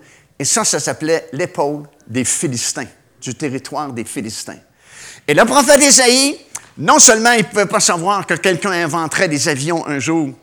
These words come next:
puis que vraiment Israël, le peuple pourrait voler pour revenir s'établir, mais il ne pouvait absolument pas savoir que l'aéroport Ben Gurion serait construit juste en ligne avec l'épaule des Philistins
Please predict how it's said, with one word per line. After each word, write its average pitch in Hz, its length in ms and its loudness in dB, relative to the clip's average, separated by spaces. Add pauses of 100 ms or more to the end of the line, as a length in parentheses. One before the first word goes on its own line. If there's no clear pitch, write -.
(160)
puis 151 100 -6
que 147 220 4
vraiment 165 340 -2
Israël, 151 640 -2 (340)
le 147 100 -4
peuple - 280 -2
pourrait 147 240 -4
voler 160 540 -2
pour 151 240 -12
revenir 143 360 -8
s'établir, 170 560 -4 (460)
mais 220 160 2
il 202 40 4
ne - 40 0
pouvait 165 160 2
absolument 277 540 2
pas 233 120 -2
savoir 214 480 0
que 214 80 2
l'aéroport 226 920 2
Ben 240 300 2
Gurion 220 580 2 (320)
serait 220 420 4
construit 214 720 0
juste 240 400 2
en 226 200 4
ligne 220 360 4
avec 180 260 0
l'épaule 220 420 -2
des 175 100 -2
Philistins 175 540 -2